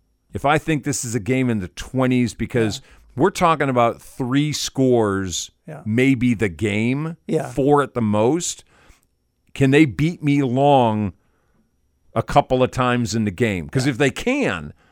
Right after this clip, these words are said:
Speaker 1: if their guys on the outside are better than my corners, and I know you're gonna have Akari at one corner, which is
Speaker 2: Yeah.
Speaker 1: the other reason why you don't want him read optioning too much,
Speaker 2: That's true.
Speaker 1: 'cause you lose him in two places,
Speaker 2: He may
Speaker 1: not
Speaker 2: not
Speaker 1: just
Speaker 2: come out of the
Speaker 1: one.
Speaker 2: game much.
Speaker 1: No,
Speaker 2: Yeah.
Speaker 1: probably not.
Speaker 2: Yeah.
Speaker 1: I, I just don't know if I'm ready to risk
Speaker 2: Yeah.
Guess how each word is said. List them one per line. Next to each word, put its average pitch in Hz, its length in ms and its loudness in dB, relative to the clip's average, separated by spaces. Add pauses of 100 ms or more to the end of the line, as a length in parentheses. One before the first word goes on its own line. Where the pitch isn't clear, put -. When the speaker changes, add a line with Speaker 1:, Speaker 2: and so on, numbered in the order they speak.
(240)
Speaker 1:
if 87 160 0
their 160 180 6
guys 175 340 2
on 151 120 0
the 143 100 2
outside 143 320 0
are 120 60 2
better 135 320 2
than 120 100 -2
my 117 100 -2
corners, 107 460 -4
and 120 80 -2
I 156 60 -2
know 190 80 -2
you're 165 80 0
gonna 135 160 0
have 110 80 -4
Akari 143 240 2
at 104 100 -2
one 120 220 -2
corner, 127 300 -4
which 110 160 -4
is 160 60 2
Speaker 2:
Yeah. 151 60 2
Speaker 1:
the 127 80 4
other 160 160 4
reason 120 260 2
why 113 120 2
you 107 100 0
don't 110 240 2
want 113 160 -2
him 104 140 -2
read 117 160 -2
optioning 104 440 0
too 95 160 -6
much, 87 380 -6
Speaker 2:
That's 180 160 -10
true. - 160 -6
Speaker 1:
'cause 104 60 -2
you 113 80 0
lose 120 240 2
him 113 100 0
in 98 80 -4
two 180 220 0
places, 143 300 2
Speaker 2:
He 214 40 2
may 196 60 0
Speaker 1:
not - 100 4
Speaker 2:
not 143 80 -2
Speaker 1:
just 101 100 -6
Speaker 2:
come 156 120 -2
out 143 60 0
of 135 40 0
the 135 60 2
Speaker 1:
one. 104 120 0
Speaker 2:
game 123 220 -8
much. - 380 -18
Speaker 1:
No, 117 80 0
Speaker 2:
Yeah. - 80 -4
Speaker 1:
probably 117 240 4
not. 165 320 -2 (260)
Speaker 2:
Yeah. - 60 -20 (840)
Speaker 1:
I, 117 180 0
I 117 120 6
just 147 240 -2
don't 156 160 2
know 151 100 6
if 135 100 2
I'm 135 160 4
ready 131 220 2
to 117 80 2
risk 113 640 0 (160)
Speaker 2:
Yeah. 156 120 -14